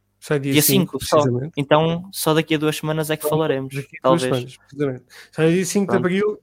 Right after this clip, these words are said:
Speaker 1: eh, o jogo para a PlayStation, eh, cinco, eh, o Oddworld, eh, Soulstorm, eh, o regresso do Abe às nossas vidas.
Speaker 2: Exatamente.
Speaker 1: Estamos, mal
Speaker 2: Tá
Speaker 1: podemos
Speaker 2: quase.
Speaker 1: esperar.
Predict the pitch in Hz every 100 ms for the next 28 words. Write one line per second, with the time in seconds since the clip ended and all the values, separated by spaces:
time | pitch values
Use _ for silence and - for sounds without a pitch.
0 | - 180 175 170 170 170 165 165 165 165
1 | 151 139 170 165 - 160 160 160 160 160
2 | 156 - 151 147 - 147 147 147 147 139
3 | - - - - 135 131 123 - - 165
4 | 165 - - - 165 156 147 151 151 160
5 | 156 156 156 143 147 151 151 151 - -
6 | - 160 160 - 170 160 - - 151 147
7 | 151 151 _ - - _ - 160 151 147
8 | 151 147 147 156 143 135 151 165 - 147
9 | 180 - 175 165 165 - - - _ _
10 | - 156 139 156 170 135 147 135 147 123
11 | - 123 120 - _ _ - - 147 139
12 | 151 - 151 151 156 - 139 147 147 135
13 | 139 - - - - -